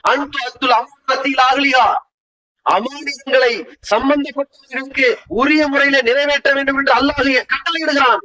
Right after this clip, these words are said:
அல்லாஹ் எப்படிப்பட்டவன் தெரியுமா? உங்களுடைய செயல்களை பார்த்து கொண்டும்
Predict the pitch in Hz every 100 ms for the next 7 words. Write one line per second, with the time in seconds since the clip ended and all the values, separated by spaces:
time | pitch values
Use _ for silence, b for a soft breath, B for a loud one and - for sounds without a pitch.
0 | 381 _ _ _ _ _ _ _ _ _
1 | _ _ - 202 277 262 247 247 294 285
2 | - 277 247 277 285 311 269 - _ _
3 | _ _ _ _ _ - 156 269 285 269
4 | 247 226 240 269 254 254 240 - - 277
5 | - 285 285 285 302 254